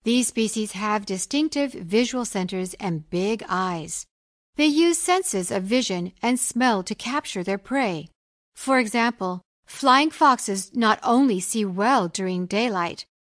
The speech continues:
but can also distinguish colors. They actually rely on their daylight vision and cannot fly during the night with no moonlight.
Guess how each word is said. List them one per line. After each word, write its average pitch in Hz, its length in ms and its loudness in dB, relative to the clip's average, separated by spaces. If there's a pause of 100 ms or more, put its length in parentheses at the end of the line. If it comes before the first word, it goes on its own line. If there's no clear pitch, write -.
(180)
but 254 140 0
can 262 160 0
also 302 360 2
distinguish 208 680 -2
colors. 240 640 -4 (540)
They 214 160 2
actually 349 480 0
rely 226 640 2
on 214 160 0
their 214 100 0
daylight 311 520 0
vision 202 440 -2 (260)
and 220 160 -2
cannot 262 360 0
fly 277 420 0
during 202 320 -2
the 190 100 -2
night 208 480 -2
with 190 220 -4
no 185 300 0
moonlight. 214 640 0